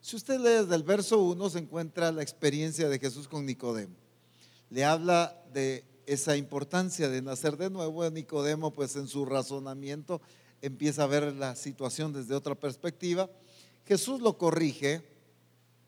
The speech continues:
y le enseña que el que no nace del agua y del Espíritu no puede entrar al reino de Dios.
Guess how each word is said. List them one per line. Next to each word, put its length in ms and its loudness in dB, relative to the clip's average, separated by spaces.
y 120 0
le 80 0
enseña 540 0
que 100 -4
el 100 -2
que 140 -4
no 160 -6
nace 340 0
del 180 4
agua 380 2
y 120 4
del 200 4
Espíritu 640 -2
no 300 0
puede 580 2
entrar 600 -4
al 160 -4
reino 360 -8
de 80 -6
Dios. 380 -10